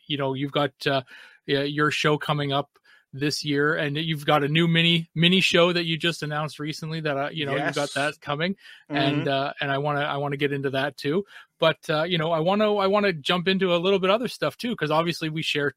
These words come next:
Speaker 1: Transformers as a, as a passion. Um, but, uh,
Speaker 2: Transform-,
Speaker 1: you know,
Speaker 2: Transformers?
Speaker 1: what?
Speaker 2: What, what, what's that?
Speaker 1: <laughs> But, uh, you know, I wanna, I wanna touch on some stuff too, because obviously we only kind of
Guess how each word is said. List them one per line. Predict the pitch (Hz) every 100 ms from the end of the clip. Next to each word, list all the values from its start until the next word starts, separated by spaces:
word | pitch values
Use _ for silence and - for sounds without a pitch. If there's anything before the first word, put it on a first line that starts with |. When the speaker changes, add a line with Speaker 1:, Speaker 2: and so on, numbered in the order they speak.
| -
Speaker 1:
Transformers | 160 143 - 127 139 135
as | 135
a, | 139
as | 139
a | 135
passion. | - 123 123 147 160 - - -
Um, | 135 139 139
but, | 131 143 -
uh, | 147 143 180
Speaker 2:
Transform-, | 190
Speaker 1:
you |
know, | 151 165 _ _ _ _
Speaker 2:
Transformers? | - 175 180 262 220 - - _ _
Speaker 1:
what? | 180
Speaker 2:
What, | - -
what, | 131 - _ _ _
what's | - 185
that? | - 170 - 165 - 147 - 156 - - - - - -
Speaker 1:
<laughs> | 175 - - - - - - -
But, | 180 -
uh, | 185 180 -
you | 202
know, | 175
I | 190
wanna, | 175 196 196
I | 180
wanna | 180 202
touch | 180 196 196
on | 214 196
some | 196
stuff | - 214 -
too, | - 247
because | 160 175 165
obviously | 175 196 175 180 175 - - - -
we | 165
only | 208 226
kind | 185 - 196
of | 185 160 139